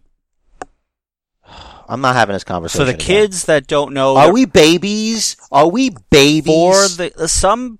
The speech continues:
Speaker 2: people that watch it are. So for the kids that don't know that wrestling's not real, they're gonna see, I mean,
Speaker 1: But
Speaker 2: we know,
Speaker 1: Rich
Speaker 2: we know that they're not gonna actually show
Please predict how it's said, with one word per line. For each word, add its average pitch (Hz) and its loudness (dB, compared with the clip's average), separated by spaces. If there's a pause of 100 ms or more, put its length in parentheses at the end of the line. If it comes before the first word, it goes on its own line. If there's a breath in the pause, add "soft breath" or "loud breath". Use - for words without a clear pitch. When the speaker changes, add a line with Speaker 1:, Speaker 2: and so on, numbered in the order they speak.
Speaker 2:
people 233 -8
that 240 -4
watch 180 -4
it 226 -10
are. 208 -6
So - -10
for 170 -8
the 160 -4
kids 208 -4
that 220 -2
don't 175 -2
know 147 0
that 123 -6
wrestling's 143 -4
not 139 0
real, 98 -4 (200 loud breath)
they're 147 0
gonna 151 -2
see, 196 -4 (1040)
I 156 0
mean, 143 -2 (1120)
Speaker 1:
But 156 2
Speaker 2:
we 165 0
know, 190 4
Speaker 1:
Rich 170 -4
Speaker 2:
we 175 0
know 214 0
that 175 -2
they're 156 0
not 143 -2
gonna 131 -8
actually 123 -4
show 98 -4